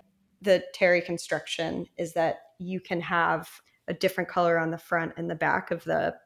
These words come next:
fabric if it's in, like, a single vertical stripe. So that's the limitations, like,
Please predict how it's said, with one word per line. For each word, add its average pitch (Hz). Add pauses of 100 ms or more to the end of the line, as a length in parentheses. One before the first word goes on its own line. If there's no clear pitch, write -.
fabric 185
if -
it's 160
in, 165
like, 160
a 170
single 170
vertical 165
stripe. - (460)
So -
that's 196 (440)
the 208
limitations, 202
like, 175